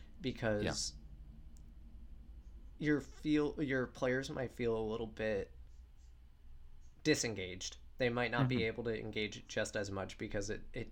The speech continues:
Speaker 1: hasn't just, it hasn't just happened. They've already
Speaker 2: Yeah.
Speaker 1: had time to, like,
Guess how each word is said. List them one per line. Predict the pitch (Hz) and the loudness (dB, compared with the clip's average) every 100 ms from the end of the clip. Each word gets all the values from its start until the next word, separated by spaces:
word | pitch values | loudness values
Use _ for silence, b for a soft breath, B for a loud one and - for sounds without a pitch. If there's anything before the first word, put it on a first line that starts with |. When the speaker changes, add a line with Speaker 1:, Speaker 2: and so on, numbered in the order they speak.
| - | -10
Speaker 1:
hasn't | - 101 95 104 | -2 2 2 0
just, | 98 98 - - - 127 143 | -2 -4 -4 -12 -16 -8 2
it | 117 | 6
hasn't | 123 101 98 | 6 4 0
just | - 113 - | 0 0 2
happened. | 95 92 113 123 127 b b b | 2 2 0 -2 -6 b b b
They've | 135 113 | 2 4
already | 117 110 110 | 4 6 4
Speaker 2:
Yeah. | 110 | 4
Speaker 1:
had | 110 | 2
time | - 104 104 | 0 -2 0
to, | |
like, | 104 95 | -2 -2